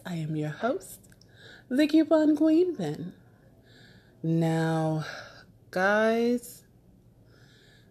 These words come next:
I hope that you have been enjoying your week so far, and I have some interesting stuff to get into with you guys today.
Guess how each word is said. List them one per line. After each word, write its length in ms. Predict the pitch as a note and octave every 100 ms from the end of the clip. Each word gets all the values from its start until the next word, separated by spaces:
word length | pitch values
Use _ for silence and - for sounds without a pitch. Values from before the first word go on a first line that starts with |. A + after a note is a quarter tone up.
| -
I 220 | F#3+ A#3
hope 360 | A3+ A3 A3+ -
that 160 | F3 -
you 160 | F3+
have 220 | E3+ E3+
been 120 | E3+ D#3+
enjoying 960 | D#3 D#3 - G#3+ A3 A3 A3 A3+ A3+ - - - - -
your 220 | D3 C#3+ C3+
week 380 | C#3 G#3 B3 - -
so 260 | - D3 C3
far, 800 | - G3 A3 B3 D4+ - - - - _ _ _ _ - - - - - _ -
and 560 | B3 B3 B3+ B3+ B3+ - - - - -
I 60 |
have 260 | G#3 B3 C4
some 240 | - B3+ G#3
interesting 560 | G#3 - A3+ - A3
stuff 300 | A3 G#3 G3+
to 100 | G#3
get 160 | F#3+ F3+
into 320 | F3+ F3 -
with 160 | - -
you 100 | -
guys 280 | - - -
today. 340 | - - -